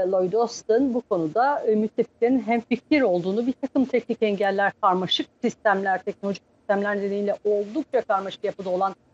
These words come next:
hava savunma sistemlerinin devrinde bir takım gecikmeler olsa da bütün ülkelerin bu anlamda, e, Ukrayna'ya destek vermeye hazır olduğunu dile getirdi. Almanya Savunma Bakanı,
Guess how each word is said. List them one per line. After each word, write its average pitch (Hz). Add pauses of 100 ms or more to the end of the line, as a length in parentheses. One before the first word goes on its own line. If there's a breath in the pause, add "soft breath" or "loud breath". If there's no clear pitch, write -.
(140)
hava 180
savunma 185
sistemlerinin 208
devrinde 190 (180)
bir 247
takım 214 (440)
gecikmeler 208
olsa 220
da 214
bütün 226
ülkelerin 196
bu 185
anlamda, 165 (200)
e, 196
Ukrayna'ya 220
destek 208
vermeye 196 (100)
hazır 202
olduğunu 170 (120)
dile 202
getirdi. 185
Almanya 220
Savunma 190
Bakanı, 190